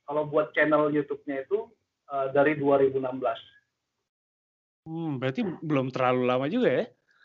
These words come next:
Speaker 1: Belum terlalu lama. Awal, pokoknya yang diseriusin itu awal dua ribu delapan belas itu. Jadi
Speaker 2: I
Speaker 1: kurang
Speaker 2: see.
Speaker 1: lebih satu tahun udah jalan untuk seriusnya ini.
Speaker 2: I see. Ingat nggak dulu yang, eh, video pertama itu? Mungkin judulnya menarik kali, atau, eh, searchable banget nih di YouTube. Itu inget nggak dulu tuh,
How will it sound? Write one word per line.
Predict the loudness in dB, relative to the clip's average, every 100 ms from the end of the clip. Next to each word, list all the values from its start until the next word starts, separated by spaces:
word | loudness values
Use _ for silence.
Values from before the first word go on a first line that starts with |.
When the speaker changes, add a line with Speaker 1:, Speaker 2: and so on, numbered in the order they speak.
| _ _ _ _ _ _ _ _ _
Speaker 1:
Belum | -20 -6
terlalu | 2 4
lama. | 6 6 2 2
Awal, | 2 4 2 -2 _ _
pokoknya | -10 -4 2 2
yang | 4
diseriusin | 2 4 4 4 2
itu | 4 6
awal | 6 6 4
dua | 2
ribu | 2
delapan | -2 0 -2
belas | -4 -6
itu. | -10 -14 -20 -20 _ -4
Jadi | -2
Speaker 2:
I | 2
Speaker 1:
kurang | 2 2
Speaker 2:
see. |
Speaker 1:
lebih | 2 2
satu | 0 0
tahun | 4 4 2 -4
udah | _ _ _ _ _ _ -6
jalan | -4 -4
untuk | -10 -16
seriusnya | -10 -10 -10 -14 -18
ini. | -18 _ _ _ _ -14
Speaker 2:
I | -10
see. | -8 2
Ingat | 4 4 4
nggak | 4
dulu | 6 6
yang, | 6 4 2
eh, | 0 0
video | -4 -4
pertama | -2 0 -2
itu? | -2 -4
Mungkin | -2 -2 0
judulnya | 2 4 4 4
menarik | 4 4 2 0
kali, | -4 0
atau, | 2 4 6 6
eh, | 4 4 4 2
searchable | -4 -2 0 2 4
banget | 4 6 4
nih | 2
di | 0 0
YouTube. | 0 -4 -4
Itu | 0 6
inget | 6 6 2
nggak | 0 0
dulu | -2 -2 -2
tuh, | -2